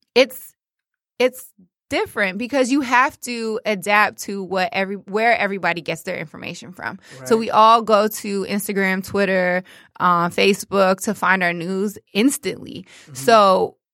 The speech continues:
Speaker 1: in my opinion, personalities need to kinda learn how to create conversations based off of what is going on in the social world.
Speaker 2: Right.
Speaker 1: Um, and adapt it to make people wanna listen,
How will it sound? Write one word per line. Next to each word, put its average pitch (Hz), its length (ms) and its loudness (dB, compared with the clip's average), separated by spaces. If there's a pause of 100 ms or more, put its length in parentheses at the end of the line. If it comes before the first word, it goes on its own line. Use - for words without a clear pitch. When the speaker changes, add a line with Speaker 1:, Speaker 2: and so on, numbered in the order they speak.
(160)
Speaker 1:
in 208 160 0
my 233 180 4
opinion, 208 540 -2
personalities 202 800 0
need 196 180 -4
to 196 200 -6
kinda 190 320 -2
learn 202 420 2
how 196 380 2
to 180 840 -2
create 196 500 0
conversations 185 920 -2
based 170 340 -4
off 170 220 -2
of 160 300 -4
what - 200 -2
is 170 160 -2
going 170 220 -4
on 160 220 -4
in 151 80 -10
the 160 80 -8
social 190 400 -4
world. 277 320 2 (160)
Speaker 2:
Right. 131 280 -4
Speaker 1:
Um, 196 360 4
and 190 400 -2 (260)
adapt 202 480 2
it 190 180 -6
to 175 360 -2
make 196 260 -2
people 185 300 -6
wanna 180 280 0
listen, 190 540 -8